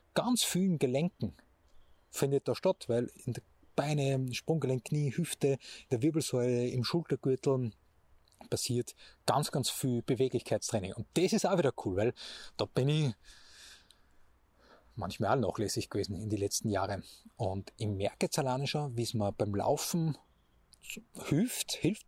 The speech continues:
dass ich, dass ich da mein, dass ich andere Beweglichkeit hab. Dass ich zum Beispiel andere Hüftbeweglichkeit schon hab und eine andere Hüftstreckung. Und das ist halt beim Laufen auch wieder richtig, richtig von Vorteil.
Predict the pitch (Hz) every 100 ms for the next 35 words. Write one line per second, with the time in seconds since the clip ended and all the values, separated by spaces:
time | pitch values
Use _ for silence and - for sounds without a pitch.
0 | - 139 - 131 131 131 - - - -
1 | 110 113 110 110 110 110 113 104 95 98
2 | 95 _ _ - 113 107 107 101 113 196
3 | - - - - - - - 123 147 -
4 | 117 98 - 104 98 104 104 107 113 -
5 | - - _ - 247 - - 127 117 113
6 | - 101 - 95 95 104 104 107 117 117
7 | 226 - 123 101 110 95 98 92 156 180
8 | - 120 98 104 - 135 110 110 107 104
9 | 120 135 - 143 - - 110 170 - -
10 | 101 - 101 - -